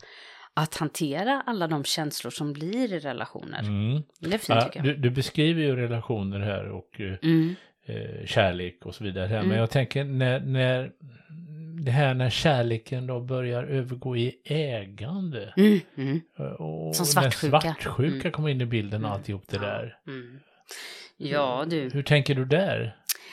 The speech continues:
Speaker 1: Alltså, här, här, här pratar han om kärlekens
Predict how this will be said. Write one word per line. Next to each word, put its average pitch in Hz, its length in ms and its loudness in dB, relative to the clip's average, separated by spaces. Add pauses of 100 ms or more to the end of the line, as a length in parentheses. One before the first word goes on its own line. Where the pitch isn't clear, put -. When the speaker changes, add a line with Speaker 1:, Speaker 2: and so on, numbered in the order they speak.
(220)
Speaker 1:
Alltså, 165 220 2
här, 208 480 2
här, 202 320 4
här 196 140 0
pratar 233 360 0
han 165 260 -2
om 151 120 -2
kärlekens 147 880 0